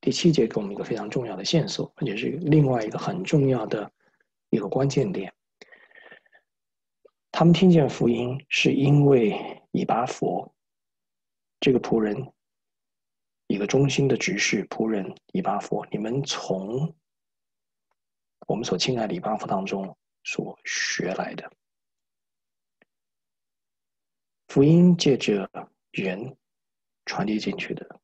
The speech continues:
而以巴佛这位忠心的仆人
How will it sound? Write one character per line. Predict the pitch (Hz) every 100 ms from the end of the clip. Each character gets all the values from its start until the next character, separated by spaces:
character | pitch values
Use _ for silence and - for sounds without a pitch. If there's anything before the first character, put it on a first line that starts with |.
| _
而 | - 101 - _ _ _ _
以 | -
巴 | 113 120
佛 | 120 - 90 - _ _
这 | - 135 117
位 | 107 98 90 -
忠 | - 120
心 | 113 117
的 | 92
仆 | - 95
人 | 90 95